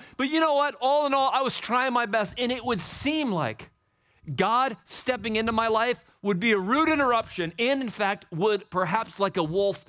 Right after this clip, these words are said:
steal the joy I thought I could figure out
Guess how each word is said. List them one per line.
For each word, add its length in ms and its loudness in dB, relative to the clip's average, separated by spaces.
steal 840 -6
the 120 0
joy 760 -2
I 100 0
thought 460 0
I 80 2
could 220 -6
figure 360 -4
out 320 0